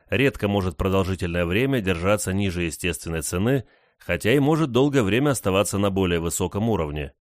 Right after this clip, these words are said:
Какая бы часть её не оплачивалась ниже своей естественной нормы, лица, интересы которых от этого страдают, немедленно почувствуют ущерб и сейчас же извлекут столько труда или капитала из производства этого товара,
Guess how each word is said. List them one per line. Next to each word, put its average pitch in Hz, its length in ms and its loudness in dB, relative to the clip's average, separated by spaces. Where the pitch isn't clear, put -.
Какая 95 340 2
бы 90 140 0
часть 92 300 0
её 85 220 0
не 82 100 0
оплачивалась 82 680 -2
ниже 85 240 -4
своей 82 360 -4
естественной 85 540 -6
нормы, 113 420 0
лица, 120 440 2
интересы 104 500 0
которых 95 440 0
от 92 160 -8
этого 87 240 -2
страдают, 113 600 0
немедленно 135 640 2
почувствуют 101 560 -2
ущерб 104 500 0
и 98 100 -2
сейчас 104 400 0
же 151 140 0
извлекут 101 440 0
столько 98 380 0
труда 90 340 0
или 82 100 -2
капитала 85 560 -4
из - 160 -10
производства 87 580 -4
этого 82 400 -4
товара, 127 460 0